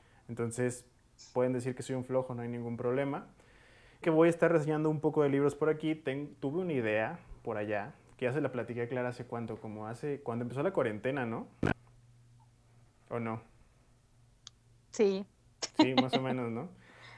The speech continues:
Speaker 1: De estar entrevistando a gente que tuviera que ver con el medio de Booktube, ya sea booktubers, bookstagrammers, editores, escritores y demás, ¿no? Entonces,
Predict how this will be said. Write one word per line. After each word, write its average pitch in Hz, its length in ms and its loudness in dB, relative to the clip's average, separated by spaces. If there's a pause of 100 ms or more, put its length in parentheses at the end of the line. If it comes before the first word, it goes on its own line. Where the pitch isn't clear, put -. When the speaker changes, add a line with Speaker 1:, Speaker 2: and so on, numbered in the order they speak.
(100)
Speaker 1:
De 151 160 8
estar 175 200 8
entrevistando 160 460 6
a 147 60 8
gente 147 260 2
que 143 80 0
tuviera 127 300 6
que 131 100 0
ver 127 140 6
con 131 100 0
el 120 60 0
medio 123 180 0
de 120 60 4
Booktube, 117 380 -4
ya 117 100 0
sea 117 320 0
booktubers, 127 520 -2
bookstagrammers, 120 960 -4
editores, 117 720 -2
escritores 113 1000 -6
y 120 60 -6
demás, 113 440 0
¿no? 120 240 -4 (500)
Entonces, 180 960 8